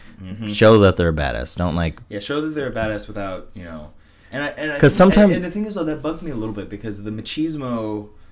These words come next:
Speaker 1: the machismo kind of, like, mystique of, like, you know, being the strong,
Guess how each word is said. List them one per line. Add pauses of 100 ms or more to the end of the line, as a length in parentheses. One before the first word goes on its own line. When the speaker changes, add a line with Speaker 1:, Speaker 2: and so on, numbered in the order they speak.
(300)
Speaker 1:
the
machismo
kind
of,
like,
mystique
of,
like,
you
know,
being
the
strong,